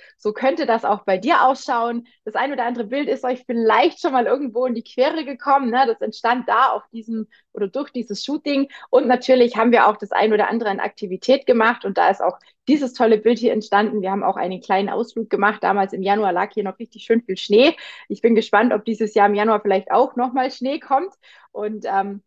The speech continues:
ja, das war auf jeden Fall eine richtig, richtig coole Geschichte. Und damit ich euch jetzt nicht langweile mit, äh, nur Folien, hole ich euch immer mal wieder kurz zurück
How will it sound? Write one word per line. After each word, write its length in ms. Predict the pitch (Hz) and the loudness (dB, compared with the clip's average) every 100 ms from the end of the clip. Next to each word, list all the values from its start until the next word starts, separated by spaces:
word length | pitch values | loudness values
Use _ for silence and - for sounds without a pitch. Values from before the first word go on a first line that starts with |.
| - | -6
ja, 180 | 180 - _ - | -6 -6 _ -14
das 160 | 208 | -6
war 180 | 214 208 | -2 -2
auf 100 | 196 | -2
jeden 220 | 220 214 | -2 -2
Fall 300 | 214 196 196 - _ 208 | 0 2 0 -4 _ -6
eine 120 | 208 | -6
richtig, 300 | 254 - 233 | -6 -10 -6
richtig 320 | 247 240 220 | -6 -6 -12
coole 400 | - 294 262 208 - _ _ | -8 2 4 4 2 _ _
Geschichte. 640 | - 233 294 311 320 302 294 269 | -2 0 0 0 2 4 2 -2
Und 380 | 220 214 - | -2 -2 -2
damit 260 | 220 220 233 | 0 2 0
ich 140 | - | 0
euch 140 | - 226 | 0 0
jetzt 160 | 214 | -4
nicht 180 | 214 208 | -8 -2
langweile 580 | 208 247 247 240 240 240 - _ | 0 2 4 4 4 2 -4 _
mit, 260 | 220 214 214 | -2 -2 0
äh, 360 | - 196 190 - | 0 4 2 2
nur 200 | 240 294 | -2 -4
Folien, 600 | - 269 254 262 285 - | -2 -2 2 0 0 -4
hole 140 | 254 | -4
ich 140 | 247 - | -4 -6
euch 140 | 226 | -6
immer 180 | 220 240 | -6 -4
mal 160 | 233 202 | -4 -4
wieder 320 | 240 220 196 | -2 -2 -4
kurz 400 | - 311 - _ | -8 -10 -10 _
zurück 320 | 262 233 359 | -4 0 0